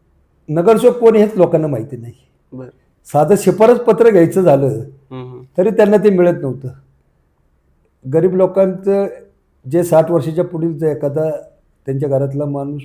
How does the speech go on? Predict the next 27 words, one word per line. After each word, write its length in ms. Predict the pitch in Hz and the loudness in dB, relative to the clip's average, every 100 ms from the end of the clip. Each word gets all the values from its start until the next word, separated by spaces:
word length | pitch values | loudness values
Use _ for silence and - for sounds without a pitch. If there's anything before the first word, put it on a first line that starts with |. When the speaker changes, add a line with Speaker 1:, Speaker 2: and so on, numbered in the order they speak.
| - | -10
Speaker 1:
मयत 180 | 131 135 | -6 -6
झाला, 280 | 127 107 101 - _ _ 147 | -8 -16 -20 -20 _ _ -12
Speaker 2:
हम्म, 120 | 143 | -10
हम्म. 160 | 135 127 | -12 -8
Speaker 1:
त्याला 280 | 139 156 | -4 -4
नगरसेवकाचं 960 | 156 147 156 156 147 151 151 - 165 170 170 _ _ _ _ _ _ | -4 -4 -4 -4 -4 -4 -6 -4 -4 -6 -10 _ _ _ _ _ _
पास 200 | 160 - | 2 2
लागायचं, 400 | 120 110 101 _ _ _ _ - | -4 -10 -14 _ _ _ _ -12
पत्र 280 | 143 143 131 | -8 -6 -6
लागायचं, 580 | 110 107 - _ _ 180 | -8 -14 -20 _ _ -20
ते 60 | |
पत्रही 460 | 170 139 135 170 196 | -14 -12 -10 -8 -6
मिळणं 300 | 190 170 160 | -6 -6 -6
त्यांना 200 | 139 135 | -8 -10
अवघड 240 | 117 110 | -12 -16
झालं. 320 | - _ _ _ _ _ _ _ 120 | -20 _ _ _ _ _ _ _ -20
Speaker 2:
बरं. 180 | 113 - _ _ _ _ _ _ _ _ _ - | -20 -20 _ _ _ _ _ _ _ _ _ -12
Speaker 1:
साधं 560 | - 135 160 180 - - - _ - | -2 0 2 2 0 -6 -20 _ -10
म्हणजे 260 | 143 175 135 | -6 -6 -4
माझ्या 280 | 143 151 202 | 0 2 2
शिवनेर 340 | 165 170 185 | 2 2 4
गावठण 320 | 180 160 175 160 | 4 2 0 -2
भागातलं 300 | 139 139 135 | -2 -2 -4
सांगतो, 380 | 123 110 123 | -8 -10 -16
म्हणजे 200 | 123 131 | -12 -4
वडरावाडी 440 | 143 139 147 147 147 | 0 0 0 -2 -2
सगळीकडे 380 | 202 233 190 | -4 -4 -6